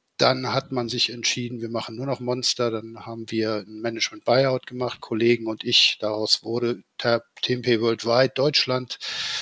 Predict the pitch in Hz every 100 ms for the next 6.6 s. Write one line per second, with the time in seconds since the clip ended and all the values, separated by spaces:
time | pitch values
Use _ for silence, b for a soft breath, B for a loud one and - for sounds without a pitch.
0 | B - 160 180 160 147 143 131 139 127
1 | 135 131 131 - - 120 117 117 113 _
2 | _ _ - 110 123 - - 117 120 117
3 | 113 104 - 101 131 - 131 - - 123
4 | 117 - 110 101 117 127 135 143 - -
5 | - 117 110 113 110 110 107 - 110 107
6 | 131 156 - 143 151 -